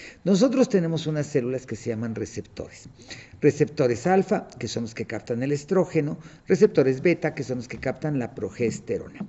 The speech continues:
Cuando tenemos una baja hormonal en el organismo, estos receptores dejan de captar las hormonas y comienza a mandar una señal al eje hipófisis gonadal para que comience a decrecer la producción de demás sustancias. ¿Qué es lo que ocurre?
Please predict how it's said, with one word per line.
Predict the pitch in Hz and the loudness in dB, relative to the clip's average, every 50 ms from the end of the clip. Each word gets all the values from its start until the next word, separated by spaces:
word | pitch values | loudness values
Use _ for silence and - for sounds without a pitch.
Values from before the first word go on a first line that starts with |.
| - - - - - - - - - | -14 -18 -18 -18 -18 -18 -20 -8 0
Cuando | - 185 185 196 190 | 4 4 4 6 6
tenemos | - 226 240 285 294 277 190 151 | 6 6 6 6 6 4 4 4
una | 196 196 175 | 4 2 4
baja | 156 151 139 - - 143 | 4 2 2 0 -2 -4
hormonal | 120 117 110 110 107 107 110 113 | -2 -2 -2 -2 -2 -2 -2 -2
en | 123 127 | -2 -2
el | 127 131 131 | -2 -2 -2
organismo, | 127 123 135 147 147 135 107 - - 101 98 - - - - - - - | -2 -2 0 0 0 0 0 -2 -6 -10 -12 -12 -14 -18 -18 -18 -2 4
estos | - 202 202 254 240 | 4 6 8 8 8
receptores | 220 208 - - 180 - - 156 131 131 135 127 | 8 8 6 4 -2 0 2 2 2 2 0 0
dejan | 143 135 - 143 135 | -2 -2 -2 -2 -2
de | 127 123 - | -4 -4 -4
captar | - 123 - - 131 117 | -6 -8 -6 -6 -8 -6
las | 113 117 113 - | -6 -6 -6 -4
hormonas | 147 135 147 160 160 151 127 117 113 110 - - - - - - - | -2 -2 0 0 0 0 -2 -4 -6 -10 -14 -18 -18 -18 -16 -8 -4
y | 190 | 2
comienza | - - 220 233 269 240 - 254 | 6 6 6 8 6 4 6 6
a | 233 | 6
mandar | 214 202 180 175 165 | 6 4 4 2 0
una | 160 165 156 | 0 0 -2
señal | 156 160 139 135 131 127 131 - | -2 -2 -2 -2 -2 -4 -4 -2
al | - 131 127 131 | -2 0 0 0
eje | 123 - - 113 | 0 -2 -2 -4
hipófisis | 104 104 117 - 135 120 117 - 143 127 139 | -6 -4 -4 -4 -6 -6 -6 -8 -8 -6 -2
gonadal | - 143 143 143 139 123 113 107 - - - - - - - - | -2 -2 0 0 -2 -2 -4 -6 -6 -10 -16 -20 -20 -20 -12 -4
para | - 151 156 156 | 0 2 2 2
que | 156 - | 2 0
comience | 151 - 156 160 165 160 160 - 165 | 0 2 2 2 2 0 0 2 2
a | 143 | 2
decrecer | 123 123 117 - 110 120 110 - 160 165 - - | 2 0 -2 -4 -6 -6 -4 -2 -2 -4 -4 -4
la | - 139 131 - | -4 -4 -4 -4
producción | - 110 104 101 98 - - 120 120 - - | -4 -6 -6 -6 -8 -6 -4 -4 -4 -4 -4
de | 123 120 113 | -2 -2 -2
demás | 107 101 101 95 - | -2 -2 -6 -10 -10
sustancias. | - - 101 - - - 85 87 - - - - - - - _ _ - - - - - - - - | -12 -12 -14 -14 -12 -14 -14 -14 -14 -16 -18 -20 -20 -20 -20 _ _ -16 -16 -16 -16 -16 -20 -6 2
¿Qué | - 262 | 4 6
es | 262 | 8
lo | 269 262 269 | 8 8 6
que | - 170 | 4 -2
ocurre? | - - 131 120 104 117 | -2 0 -2 -2 -2 -2